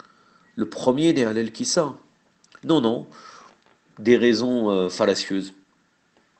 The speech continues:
qui sont secondaires, qui peut-être existent, mais sont totalement secondaires. Vraiment, c'est bizarre. Je comprends pas, moi. Je comprends pas du tout. Imam Hassan alayhi salam dit,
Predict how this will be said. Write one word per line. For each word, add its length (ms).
qui 100
sont 180
secondaires, 560
qui 120
peut-être 300
existent, 400
mais 80
sont 180
totalement 380
secondaires. 520
Vraiment, 300
c'est 180
bizarre. 400
Je 120
comprends 300
pas, 140
moi. 180
Je 140
comprends 280
pas 140
du 120
tout. 160
Imam 200
Hassan 360
alayhi 180
salam 380
dit, 280